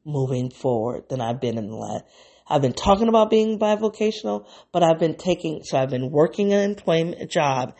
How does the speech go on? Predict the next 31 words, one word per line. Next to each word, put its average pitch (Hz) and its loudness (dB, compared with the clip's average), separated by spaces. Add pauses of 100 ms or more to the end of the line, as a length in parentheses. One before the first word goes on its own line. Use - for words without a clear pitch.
(260)
and 151 0
then 156 4
on 151 2
the 147 0
side, 139 0 (240)
I've 151 -2
been, 143 0
like 143 -2
I 143 -4
said, 131 -4 (760)
building, 185 6
just 208 -8
taking, 196 -4 (140)
building 190 4
more 175 2
security 139 -6 (180)
and 165 -4
putting 208 4
systems 196 -8
together, 127 -4
like 123 -4
working 180 -2
on 175 -2
my 160 0
credit 143 -4
score, 131 -8 (240)
working 185 0
on 165 2
my 156 2
savings, 131 0 (340)
um, 135 0